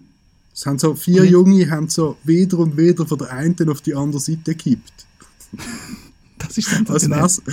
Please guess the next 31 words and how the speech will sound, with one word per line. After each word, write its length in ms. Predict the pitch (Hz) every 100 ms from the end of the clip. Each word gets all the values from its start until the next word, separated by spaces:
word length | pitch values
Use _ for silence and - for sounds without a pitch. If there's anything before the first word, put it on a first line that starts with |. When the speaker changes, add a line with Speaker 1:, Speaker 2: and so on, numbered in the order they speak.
| - -
Speaker 1:
als 180 | 156
wär's 220 | 147 160 -
so 60 |
eine 100 | 175 160
Traktorpneu. 920 | 151 170 - 156 160 - 151 107 104 -
Speaker 2:
<laughs> 60 | _ _ _ - _ - - - - - - 160 - - - _ _ - - - - - 285 190
Ich 180 | 262 -
habe 100 | 392
ein 80 |
paar 180 | - -
Bilder 300 | 277 277 262
gesehen, 380 | 233 240 214 170
wo 100 | 160
sie 160 | 160 165
in 120 | 156
Zürich 420 | 160 175 220 208
irgendwo 640 | - 214 240 247 226 - - _
wirklich 280 | - 190 262
so 140 | - 196
einen 180 | 170 160
Baum 420 | 123 175 294 247
hängen. 580 | 277 277 143 131 143 156 - - - _ _
Und 80 | 160
ich 20 |
dachte, 160 | 202 175
das 180 | 143 -
ist 120 | -
so 120 | 220
beeindruckend, 800 | 359 131 180 311 170 139 - 127
weil 100 | 143
die, 120 | 180